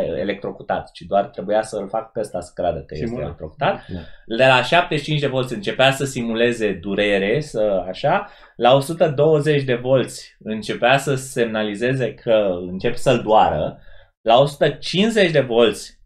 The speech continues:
Speaker 3: Mă doare inima, am probleme cu
Speaker 1: începuse
Speaker 3: inima.
Speaker 1: să spună că mă doare, a, înainte să-l bage în, uh,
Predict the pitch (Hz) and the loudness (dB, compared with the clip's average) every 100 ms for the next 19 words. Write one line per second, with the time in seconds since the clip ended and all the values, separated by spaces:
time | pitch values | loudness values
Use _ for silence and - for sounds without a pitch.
0 | _ - - - _ _ _ _ _ _ | _ -20 -20 -20 _ _ _ _ _ _
1 | _ _ _ _ _ _ _ 101 123 113 | _ _ _ _ _ _ _ -2 0 0
2 | 123 107 104 107 113 104 107 110 101 135 | 0 -2 -4 -6 -4 -4 0 0 0 0
3 | 143 135 120 - 127 120 120 101 113 120 | 0 -2 -6 -4 -4 -2 -4 2 2 2
4 | 151 143 98 120 120 120 165 196 196 117 | 2 2 2 0 2 2 2 2 2 -2
5 | - 123 110 98 110 117 107 98 92 117 | -2 0 0 2 2 2 2 -2 -2 -2
6 | 117 107 98 90 82 | -2 -4 -4 -4 -8